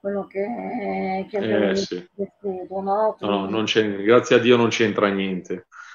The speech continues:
Speaker 2: è totalmente <laughs> diverso, l'ho scritto sei anni fa, molto prima del covid, e appunto parla di questo virus che fondamentalmente trasforma proprio le sue vittime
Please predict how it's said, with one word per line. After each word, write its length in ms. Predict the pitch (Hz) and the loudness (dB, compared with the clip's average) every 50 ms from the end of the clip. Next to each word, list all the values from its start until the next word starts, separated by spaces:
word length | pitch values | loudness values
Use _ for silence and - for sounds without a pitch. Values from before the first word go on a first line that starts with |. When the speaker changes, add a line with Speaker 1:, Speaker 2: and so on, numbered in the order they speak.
| - _ - | -20 _ -8
Speaker 2:
è 80 | - 107 | -4 2
totalmente 640 | 123 113 - 117 107 104 87 131 135 113 - - | 2 4 6 4 4 4 2 2 2 2 2 2
<laughs> 0 | |
diverso, 480 | 113 110 107 101 104 104 104 101 - 113 | 2 2 4 4 4 2 2 0 -2 -4
l'ho 80 | 104 95 | -4 -4
scritto 320 | - - 104 98 - 101 | -4 -4 -6 -4 -2 -4
sei 220 | - - 98 98 | -2 -2 -2 -4
anni 140 | 98 98 95 | -4 -4 -6
fa, 160 | 92 - 98 92 | -6 -6 -6 -4
molto 280 | 95 95 92 - - | -4 -4 -4 -6 -6
prima 240 | 87 90 98 95 95 | -6 -6 -6 -6 -4
del 140 | 92 101 92 | -4 -6 -6
covid, 760 | - - 92 87 90 85 87 90 87 90 92 92 90 87 - _ _ _ _ _ _ _ _ _ _ _ | -4 -6 -6 -4 -6 -6 -8 -10 -8 -8 -8 -8 -8 -10 -14 _ _ _ _ _ _ _ _ _ _ _
e 300 | _ 110 110 104 101 101 | _ 0 2 2 4 2
appunto 460 | 104 107 - - 113 110 104 92 120 - | 2 0 0 -2 -4 -2 0 0 0 2
parla 360 | - 101 95 98 104 104 98 | 2 2 2 2 2 0 0
di 260 | 95 101 98 95 90 | 0 -2 -2 -2 -2
questo 320 | - 98 92 - - 113 | -2 -4 -4 -2 -4 -4
virus 420 | 95 95 95 95 95 107 104 - - | -4 -2 -2 0 0 -2 -2 -4 -6
che 960 | - - 95 92 92 90 90 90 90 90 90 87 90 87 87 87 87 87 - _ _ _ _ _ _ _ _ _ _ _ _ - - - _ | -4 -2 -2 0 0 0 -2 -2 -2 -4 -4 -4 -4 -6 -6 -6 -8 -10 -14 _ _ _ _ _ _ _ _ _ _ _ _ -18 -18 -18 _
fondamentalmente 680 | - 110 107 107 107 107 101 110 104 110 104 - 110 | -2 0 0 2 2 2 2 2 2 2 2 2 0
trasforma 600 | 95 95 92 92 - - 127 120 110 107 104 92 | 0 0 -2 -2 -2 -4 -2 -2 -2 -2 -2 -2
proprio 520 | - 107 101 - - - 104 101 101 101 101 | 0 0 0 0 2 2 4 4 4 4 2
le 120 | 98 90 | 0 -2
sue 160 | - - 104 | -4 -4 -4
vittime 560 | 90 98 98 95 - - 98 95 95 95 90 | -2 -2 -4 -4 -4 -4 -4 -4 -4 -6 -8